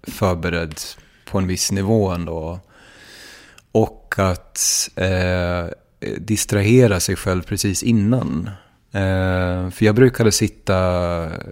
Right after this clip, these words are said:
backstage och noja och repetera,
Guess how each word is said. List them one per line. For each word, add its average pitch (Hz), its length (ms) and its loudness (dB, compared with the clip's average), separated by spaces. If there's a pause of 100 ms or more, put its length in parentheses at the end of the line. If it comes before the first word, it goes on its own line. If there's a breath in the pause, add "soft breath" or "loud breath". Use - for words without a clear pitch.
(160)
backstage 98 1000 -2
och 87 500 -4
noja 101 640 0
och - 440 -8
repetera, 95 960 0